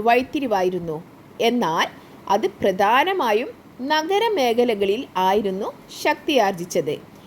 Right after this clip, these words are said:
ഗ്രാമീണ മേഖലകളിലേക്കും സമരം വ്യാപിപ്പിക്കേണ്ടതിൻ്റെ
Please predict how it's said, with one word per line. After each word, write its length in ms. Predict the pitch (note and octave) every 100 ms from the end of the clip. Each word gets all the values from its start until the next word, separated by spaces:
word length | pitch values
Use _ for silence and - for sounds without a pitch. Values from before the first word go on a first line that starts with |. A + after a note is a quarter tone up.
| - - A3
ഗ്രാമീണ 520 | C#4 C#4+ D#4 F4+ G4+ G4+
മേഖലകളിലേക്കും 880 | E4+ C4+ B3+ A#3 A3+ G#3 F#3+ - C4 B4+ - - - -
സമരം 380 | C4+ B3+ G3+ F#4 D#4+
വ്യാപിപ്പിക്കേണ്ടതിൻ്റെ 1040 | C4 C4 D#4 F4 C#4 A3 G#3+ G3+ F3+ F3+